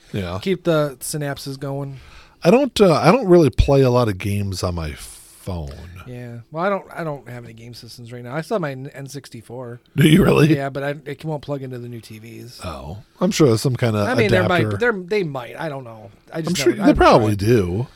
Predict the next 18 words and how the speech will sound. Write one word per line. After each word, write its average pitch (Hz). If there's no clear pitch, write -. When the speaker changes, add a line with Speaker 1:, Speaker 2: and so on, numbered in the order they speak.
Speaker 2:
Well, 202
there, 175
A 180
V. 139
I 165
guess 214
there 160
might 127
be 120
A -
V 113
plugs. 117
I 147
have 175
to 143
look 131
and 117
see 113